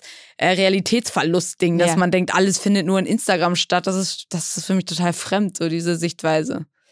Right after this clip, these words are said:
Speaker 2: Ähm, hast du dich trotzdem, als es dann so richtig losging bei dir, auch, also mal abgesehen von den Menschen, mit denen du da, ähm, direkt zusammenarbeitest, äh,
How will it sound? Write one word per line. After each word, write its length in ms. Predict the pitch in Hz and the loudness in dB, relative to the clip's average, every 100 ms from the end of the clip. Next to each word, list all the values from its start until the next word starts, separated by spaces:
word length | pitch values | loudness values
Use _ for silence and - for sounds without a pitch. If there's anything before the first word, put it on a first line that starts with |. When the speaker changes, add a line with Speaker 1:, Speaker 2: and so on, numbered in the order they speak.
| _ _ _ _ | _ _ _ _
Speaker 2:
Ähm, 440 | 220 202 202 196 190 - _ - | 2 4 4 0 -2 -8 _ -8
hast 360 | 180 214 - 302 | -2 0 0 -2
du 80 | 262 | 0
dich 220 | 226 - | 0 -2
trotzdem, 1300 | - - 180 208 - - 240 240 247 254 254 254 247 | -10 -8 -4 -4 -6 -10 -6 0 2 2 2 0 -2
als 220 | - 202 | -2 -2
es 100 | 208 | -2
dann 180 | 196 196 | -2 -2
so 100 | 196 | -2
richtig 580 | 196 220 - 202 - 226 | -4 -4 -2 -2 -2 -6
losging 520 | - 202 233 - 240 233 | -4 0 0 0 0 2
bei 160 | 214 | 0
dir, 400 | 208 220 220 220 - | 0 0 2 2 0
auch, 440 | 190 196 202 196 - | 0 2 0 -2 -6
also 240 | 185 196 | -4 -4
mal 160 | 180 180 | -4 -6
abgesehen 480 | 175 202 180 185 180 | -6 -6 -4 -4 -6
von 360 | - 180 180 | -4 -4 -2
den 160 | 185 180 | -4 -4
Menschen, 280 | 175 - 196 | -4 -2 -2
mit 120 | 180 | -2
denen 120 | 175 | -2
du 140 | 180 175 | -2 -2
da, 260 | 170 175 180 - | -2 -4 -6 -12
ähm, 240 | - 165 170 | -10 -6 -6
direkt 320 | 180 185 - | -4 -4 -4
zusammenarbeitest, 800 | 202 196 170 180 185 208 196 - | -2 -2 -2 -2 -2 -4 -6 -10
äh, 200 | 71 | -14